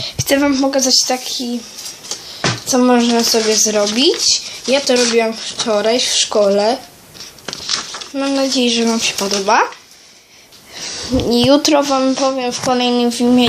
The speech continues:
jak to zrobić. I pa! A nie, jeszcze pozdrowienia. Moz-, pozdrawiam tatusia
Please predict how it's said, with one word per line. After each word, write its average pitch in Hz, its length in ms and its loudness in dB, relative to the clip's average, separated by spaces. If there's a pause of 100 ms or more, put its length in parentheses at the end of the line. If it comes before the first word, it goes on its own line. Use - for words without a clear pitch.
jak 233 200 -2
to 269 120 -2
zrobić. 254 880 2 (1500)
I 311 340 2 (140)
pa! 440 80 2 (1700)
A 285 140 2
nie, 294 340 2
jeszcze 311 380 2
pozdrowienia. 302 1040 0 (240)
Moz-, 277 640 4 (640)
pozdrawiam 269 760 2
tatusia 247 680 0